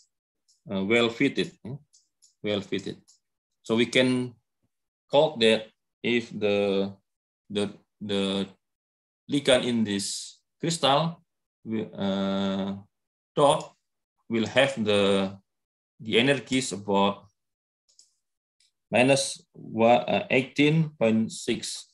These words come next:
kilocalorie per mole. Okay, now, uh, after docking,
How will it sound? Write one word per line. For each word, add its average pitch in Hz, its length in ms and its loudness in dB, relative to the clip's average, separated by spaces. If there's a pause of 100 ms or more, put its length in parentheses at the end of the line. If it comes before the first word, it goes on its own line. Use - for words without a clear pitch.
(100)
kilocalorie 127 460 6
per 92 120 -4
mole. 85 340 -4 (1120)
Okay, 123 300 4
now, 185 460 6 (400)
uh, 135 420 2
after 151 360 2
docking, 127 600 0